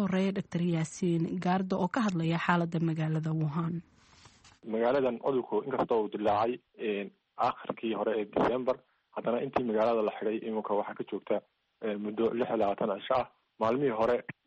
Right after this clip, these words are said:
Speaker 2: magaalada uunbaa xidhnayd oo aan la soo geli karin, lagala bixi karin. Ee, transportationka magaalada uunbaa la xidhay. Laakiin iminka waxaa isbedelay wiigan gudihiisa oo magaalada go'aan cusub lagu soo rogay inaan dadku guryaha ka bixin.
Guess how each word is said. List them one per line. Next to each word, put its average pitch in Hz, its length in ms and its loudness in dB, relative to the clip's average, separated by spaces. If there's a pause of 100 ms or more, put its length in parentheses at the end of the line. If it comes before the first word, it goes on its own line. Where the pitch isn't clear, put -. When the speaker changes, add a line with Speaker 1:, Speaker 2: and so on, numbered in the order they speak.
(120)
Speaker 2:
magaalada 117 400 2
uunbaa 117 320 0
xidhnayd 113 360 -4 (260)
oo 104 340 2
aan 113 240 2
la 117 100 2
soo 120 100 2
geli 117 200 2
karin, 113 220 -2
lagala 107 240 -2
bixi 113 300 -6
karin. 131 200 0 (260)
Ee, 117 120 -2
transportationka 110 720 -2
magaalada 107 340 2
uunbaa 107 180 2
la 98 100 -6
xidhay. 120 200 0 (240)
Laakiin 110 360 -2
iminka 127 320 0
waxaa 110 220 0
isbedelay 120 440 0 (100)
wiigan 120 380 -2
gudihiisa 117 480 0 (220)
oo 110 80 -10
magaalada 113 420 2
go'aan 113 340 0
cusub 120 200 -4
lagu 117 140 -6
soo 117 160 -2
rogay 117 240 -2 (220)
inaan 117 180 0
dadku 120 200 -2
guryaha 113 320 0
ka 117 120 -2
bixin. 135 340 -8